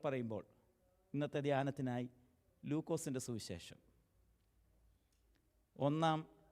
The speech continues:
അധ്യായം, അതിൻ്റെ അറുപത്തി ആറാമത്തെ വാക്യവും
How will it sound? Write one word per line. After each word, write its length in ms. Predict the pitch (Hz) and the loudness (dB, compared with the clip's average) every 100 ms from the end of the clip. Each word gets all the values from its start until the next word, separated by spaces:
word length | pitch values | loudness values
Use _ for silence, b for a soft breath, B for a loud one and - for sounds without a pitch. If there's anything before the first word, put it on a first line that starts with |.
| _ _ - | _ _ -6
അധ്യായം, 580 | 127 - 120 95 80 - _ _ _ _ _ _ _ _ _ _ _ | -6 -4 -2 -2 -4 -10 _ _ _ _ _ _ _ _ _ _ _
അതിൻ്റെ 420 | 147 135 131 120 - - - _ - | 4 6 8 6 2 -2 -20 _ 6
അറുപത്തി 580 | 139 147 156 - 160 151 - _ _ _ _ _ - | 6 8 2 2 -2 -2 -6 _ _ _ _ _ 2
ആറാമത്തെ 680 | 127 123 127 123 120 117 107 - - _ - | 6 6 6 4 2 0 -2 -6 -20 _ 4
വാക്യവും 640 | 120 113 - 104 69 | 6 6 4 -2 -2